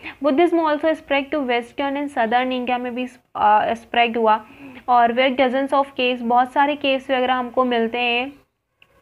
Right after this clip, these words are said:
hills वगैरह से, जहाँ पे monks वगैरह रहा करते थे, ठीक है ना। कुछ ये केव्स किसने बनवाई, राजाओं, राजा और रानियों के ऑर्डर्स पे बनी, merchants के ऑर्डर्स पे बनी, farmers के ऑर्डर्स पे बनी, ठीक है ना।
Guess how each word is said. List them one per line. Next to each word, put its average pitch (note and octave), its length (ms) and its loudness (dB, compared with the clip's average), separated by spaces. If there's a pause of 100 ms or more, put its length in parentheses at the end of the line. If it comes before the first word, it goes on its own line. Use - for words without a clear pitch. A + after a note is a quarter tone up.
(140)
hills B3+ 240 -2
वगैरह A3+ 300 2
से, B3+ 140 -2
जहाँ A#3 220 -2
पे B3 120 -4
monks A#3 360 -2
वगैरह A#3 220 2
रहा G#3+ 240 4
करते F#3+ 320 -6
थे, F#3+ 80 -10
ठीक D#4 180 -4
है E4 80 2
ना। D4+ 100 -2 (400)
कुछ F4 180 2
ये E4+ 120 4
केव्स E4 260 -4
किसने D4 300 -4
बनवाई, C4+ 380 0
राजाओं, A#3+ 840 2
राजा A3 360 4
और A3+ 220 2
रानियों A3 400 -2
के A#3 100 -4
ऑर्डर्स A3 320 -2
पे A#3+ 80 -4
बनी, G#3+ 280 -4
merchants A3+ 480 -2
के - 120 -8
ऑर्डर्स A3 320 -2
पे A3+ 120 -4
बनी, G#3 260 -6
farmers A3+ 460 -2
के A3 100 -8
ऑर्डर्स G3+ 300 -4
पे G#3+ 100 -10
बनी, G3+ 280 -6
ठीक D4 160 -4
है D4 60 -2
ना। C#4+ 120 -4